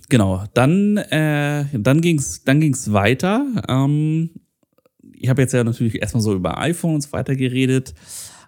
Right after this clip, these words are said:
aber das war mit dem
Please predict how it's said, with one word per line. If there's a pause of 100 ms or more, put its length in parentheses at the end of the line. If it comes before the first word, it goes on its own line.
aber (500)
das
war (220)
mit
dem